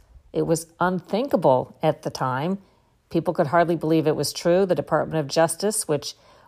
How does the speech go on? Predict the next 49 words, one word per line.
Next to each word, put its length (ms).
ultimately 460
oversaw 520
the 100
whole 160
program, 600
denied 500
it 120
initially. 800
After 320
many 300
months 400
and 140
exposés 720
and 40
a 60
lot 220
of 100
my 80
reporting, 520
they 60
had 200
to 80
come 260
out 320
and 180
admit 440
that, 280
yes, 380
they 200
did 280
know 180
about 300
it. 80
It 120
was 240
done 220
under 240
them. 340
And 140
it 60
went 180
all 280
the 60
way 200
up 160
to 100
the 80
White 280
House 460